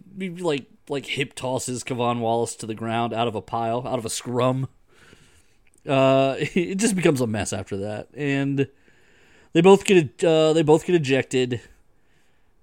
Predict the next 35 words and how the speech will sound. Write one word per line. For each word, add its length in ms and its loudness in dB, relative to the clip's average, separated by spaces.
And 540 0
yeah, 200 2
I 40 2
mean, 140 0
that's 160 -6
really 260 2
it. 100 0
Like, 200 -8
it's 120 -10
just 160 -6
kind 140 -4
of 60 0
a 40 0
disappointing. 840 -4
The, 280 4
the 160 -2
forty-niners 580 -2
have 100 -2
not 500 -2
ever 280 2
once 520 -4
had 240 0
that 220 -4
clean, 360 -2
healthy 320 -2
year. 320 -2
Most 260 -2
teams 180 -2
don't. 240 -8
Like, 160 -4
everybody's 380 2
banged 200 -6
up 120 -8
right 140 -10
now. 180 -18